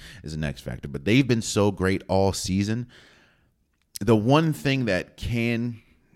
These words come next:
can sway this for Michigan is the quarterback play. Because what's not talked about a lot, because of how good Michigan has been,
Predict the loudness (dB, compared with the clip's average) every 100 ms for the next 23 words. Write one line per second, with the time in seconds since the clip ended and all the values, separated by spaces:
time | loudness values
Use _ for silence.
0 | _ _ _ -6 -4 -4 -4 2 4 4
1 | 2 0 0 -8 -6 2 4 4 2 0
2 | -2 -4 -4 -4 -6 -8 -8 -2 -2 -4
3 | -10 -14 -20 -20 -20 _ _ _ _ _
4 | -20 -16 -4 0 4 4 4 -2 -14 _
5 | _ _ _ _ _ _ _ _ _ _
6 | _ _ _ _ -2 -2 0 -4 -4 2
7 | 4 4 2 2 4 2 0 -2 -2 -4
8 | 0 2 2 2 0 0 0 0 2 0
9 | -6 -2 0 0 -2 0 0 -2 0 0
10 | -2